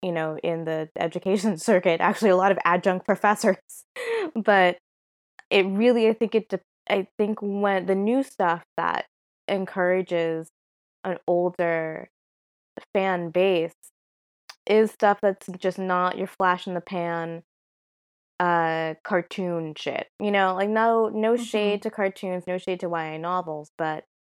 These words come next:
Speaker 1: those can go, but be really flavor of the month-y when it comes to fandoms. They come on the scene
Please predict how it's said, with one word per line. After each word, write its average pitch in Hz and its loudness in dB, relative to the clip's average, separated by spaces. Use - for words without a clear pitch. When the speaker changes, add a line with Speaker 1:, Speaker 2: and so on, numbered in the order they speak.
Speaker 1:
those 233 4
can 208 -4
go, 180 2
but 170 -2
be 185 2
really 202 2
flavor 185 2
of 160 -2
the 165 0
month-y 160 -6
when 147 -8
it - -12
comes 156 -12
to 156 -6
fandoms. 147 -6
They 165 -2
come 196 2
on 196 2
the 190 2
scene 175 -2